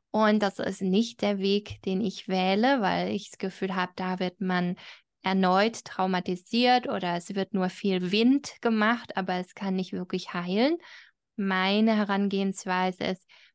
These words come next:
wir müssen erstmal Stabilität finden, Geborgenheit finden, Ressourcen finden. Dann öffnet sich der Körper von alleine, bringt sein traumatisches Material langsam und schrittweise zum Vorschein. Manchmal müssen wir ein bisschen bremsen, ein bisschen,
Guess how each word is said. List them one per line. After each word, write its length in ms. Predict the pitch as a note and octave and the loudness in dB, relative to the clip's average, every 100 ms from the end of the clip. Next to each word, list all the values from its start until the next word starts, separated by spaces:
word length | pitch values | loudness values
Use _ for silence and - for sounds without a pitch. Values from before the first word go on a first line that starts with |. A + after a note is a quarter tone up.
| _ | _
wir 100 | G#3+ | 2
müssen 260 | G3+ G3 F#3+ | 4 4 2
erstmal 540 | F#3+ - G3 F#3 F#3 | 0 0 0 0 -2
Stabilität 1040 | - - G3+ G3+ G3+ G3 F#3 - A3+ A3 | -4 -2 -2 0 -2 -2 -2 0 0 0
finden, 800 | - - G3+ G3 G#3 G3 F#3+ F#3+ - - | -4 -2 0 0 -2 -2 -2 -4 -8 -10
Geborgenheit 1000 | F#3+ G3 F#3 G3 G#3 G#3+ F#3+ G3 F#3+ - | -4 0 4 4 2 0 0 0 0 -2
finden, 800 | - F#3+ F#3+ F#3 F#3+ F#3 F#3+ - | -2 0 0 -2 -2 -2 -4 -6
Ressourcen 720 | F#3+ F#3 - G3+ A#3+ B3 G#3 | -8 -6 -2 2 2 2 0
finden. 760 | F#3+ - F3+ F3 F3+ F#3+ G#3 A3+ - _ _ - | 0 -2 -2 -2 -2 0 0 -2 -8 _ _ -8
Dann 280 | G#3 F3+ F#3+ | -4 0 0
öffnet 420 | G3 F#3+ G#3 F#3+ | 0 0 -2 -2
sich 240 | G3 F#3 | -4 -4
der 120 | F#3 | -6
Körper 360 | F3+ F#3 F3 F#3 | -4 -4 -2 -4
von 200 | - F#3 | -4 -4
alleine, 640 | F3+ F3 F3 G3 A#3+ B3 | -2 0 0 2 4 2
bringt 300 | G#3+ G3 F#3 - | 0 -2 -4 -4
sein 200 | F#3 F3+ | -6 -4
traumatisches 800 | - F#3 F3+ F3+ F#3 G3 F#3+ - | -2 -2 0 -2 -4 -6 -8 -4
Material 640 | F#3 F3+ F#3+ F3+ F3+ F#3+ | -4 -2 -2 0 0 0
langsam 640 | F#3+ E3+ F3 F#3+ G3+ G3 G3+ | -2 -4 -2 -2 -2 0 0
und 120 | F#3+ | -2
schrittweise 640 | - F#3+ F#3+ F#3+ G3 G3 | -4 -4 -2 0 0 -4
zum 220 | - F#3+ | -6 -6
Vorschein. 720 | F#3 - F#3+ A3 - A3 A#3 | -4 2 2 2 0 2 2
Manchmal 280 | G3+ F3+ F#3 | 0 -2 -6
müssen 260 | F3+ - F#3 | -8 -6 -6
wir 60 | |
ein 60 | F3+ | -4
bisschen 260 | F3+ F#3 F#3 | -6 -6 -4
bremsen, 880 | G3 G3+ G#3+ G#3+ G#3+ G#3+ G3+ G#3 | 0 2 4 2 0 -2 -2 -2
ein 40 | G3+ | -4
bisschen, 380 | F#3+ - F3+ | -8 -10 -10